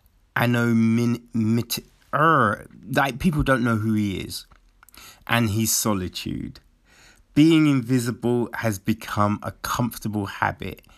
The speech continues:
He doesn't want to be found. But when a girl he drives to a party goes missing, Milton is worried, especially when two dead bodies are discovered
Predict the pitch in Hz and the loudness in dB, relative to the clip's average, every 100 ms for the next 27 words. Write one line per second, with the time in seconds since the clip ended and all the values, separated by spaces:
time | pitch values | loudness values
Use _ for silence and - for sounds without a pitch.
0 | _ - 95 98 107 92 101 - - 98 | _ -10 -6 -4 -4 -4 -6 -8 -12 -10
1 | 92 - 92 90 87 - - - - - | -10 -6 -6 -4 -8 -12 -16 -20 -20 -20
2 | - - - - - 110 110 131 143 147 | -20 -20 -20 -14 -4 -4 0 2 2 2
3 | - - - 120 98 120 113 110 98 98 | -2 -10 -4 -4 -2 0 2 2 -2 -6
4 | 104 - 117 110 98 104 101 101 95 - | -8 -8 -6 -6 -2 0 0 -2 -6 -4
5 | 107 - - 104 101 - 95 104 98 92 | -4 -4 -2 -2 -2 -6 -8 -4 -4 -4
6 | 107 95 - - - - _ - - - | -4 -4 -4 -8 -10 -12 _ -20 -12 0
7 | 110 113 107 110 101 95 98 92 98 - | 0 0 -2 -2 -2 -2 -2 -2 -2 -10
8 | - - _ - - - 156 - 131 120 | -14 -20 _ -4 -4 -2 -2 0 -2 2
9 | 113 110 - - 127 117 107 104 - 104 | 0 0 -2 0 0 0 -4 -4 -4 -2
10 | 101 95 90 98 92 95 - 95 90 - | -2 -4 -4 -8 -6 -6 -6 -6 -6 -6
11 | 92 85 | -10 -10